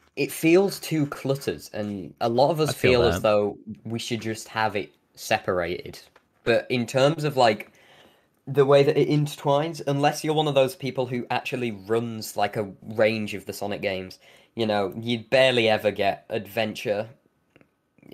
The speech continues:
Speaker 1: e-, era runners, you know, doing classic stuff,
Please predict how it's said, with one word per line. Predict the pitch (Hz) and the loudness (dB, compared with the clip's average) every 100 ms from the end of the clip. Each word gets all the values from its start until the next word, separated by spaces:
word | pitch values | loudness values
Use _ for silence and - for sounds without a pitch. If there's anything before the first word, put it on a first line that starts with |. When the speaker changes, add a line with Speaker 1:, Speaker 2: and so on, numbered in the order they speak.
| - | -2
Speaker 1:
e-, | 127 - | -2 0
era | 127 117 113 107 | 0 2 4 2
runners, | 104 107 104 101 - - | 2 0 0 -4 -10 -14
you | - 113 | -6 -2
know, | 107 104 104 113 | 0 0 -2 -6
doing | 113 107 107 | -4 -2 -2
classic | 101 104 - - | -4 -4 -6 -8
stuff, | - 104 - - | -4 -4 -4 -20